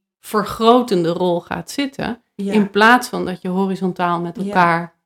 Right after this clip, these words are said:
Speaker 1: communiceert en gaat
Speaker 2: Ja.
Speaker 1: uitzoeken van, wat is er eigenlijk gaande.
Speaker 2: Ja. Ja, ik denk dat je wordt erop gezet en je accepteert het. Hè? Dus,
Speaker 1: Ja.
Speaker 2: je, dus, dus er zit een soort,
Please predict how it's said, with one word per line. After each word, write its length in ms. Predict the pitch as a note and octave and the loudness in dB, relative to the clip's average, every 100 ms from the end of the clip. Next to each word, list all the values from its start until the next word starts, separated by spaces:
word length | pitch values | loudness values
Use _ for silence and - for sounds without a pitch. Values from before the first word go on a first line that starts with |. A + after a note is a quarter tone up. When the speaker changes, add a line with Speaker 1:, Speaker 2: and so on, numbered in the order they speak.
| _ - | _ -4
Speaker 1:
communiceert 640 | F#3 E3+ E3 - F#3+ F3+ | -2 0 -2 -2 0 -2
en 140 | - G3 | -4 -6
gaat 180 | G3 | -4
Speaker 2:
Ja. 60 | G3 | 0
Speaker 1:
uitzoeken 540 | F#3 G3 G3 G3 - E3+ | 2 2 0 -6 -6 -6
van, 160 | F3 | -6
wat 120 | E3+ | -6
is 140 | - G3 | -6 -6
er 80 | - | -4
eigenlijk 340 | F#3 F3+ F3 - - | -6 -8 -12 -14 -8
gaande. 480 | C4 A3+ F3+ F3+ - _ | -6 -4 -4 -8 -14 _
Speaker 2:
Ja. 380 | F#3+ F#3+ F3 - _ _ _ _ _ | -8 -6 -8 -14 _ _ _ _ _
Ja, 200 | - G3+ G3 | -4 0 0
ik 160 | G3 | 0
denk 220 | A3+ A3 | 0 2
dat 180 | A3+ G#3 | 0 -2
je 140 | G#3+ F#3 | -4 -2
wordt 240 | A#3 A#3 | -2 -2
erop 420 | F3+ - C#4 D#4+ | -6 -6 -6 -4
gezet 600 | - C4 - C4 D4+ - _ | -6 -6 -6 -6 -6 -10 _
en 260 | A3 B3 E4 F#4 F#4 | -4 -2 -2 -2 -6
je 320 | G#3 A3 A3+ - | -6 -4 -6 -8
accepteert 840 | G#3+ - - G3+ _ A#3+ A3 G3 | -12 -12 -14 -14 _ -4 -2 -4
het. 180 | D#3+ D#3 | -10 -12
Hè? 180 | G3+ D4+ | -8 -6
Dus, 100 | A#3 | 4
Speaker 1:
Ja. 160 | C#4+ B3 | 6 6
Speaker 2:
je, 220 | G#3 G3+ | 2 -4
dus, 240 | G#3 G#3 - | -8 -10 -8
dus 260 | G#3+ A3 | -6 -6
er 60 | G#3+ | -6
zit 260 | - C4 | -8 -8
een 60 | A3 | -8
soort, 380 | - F#3+ F#3 | -8 -10 -10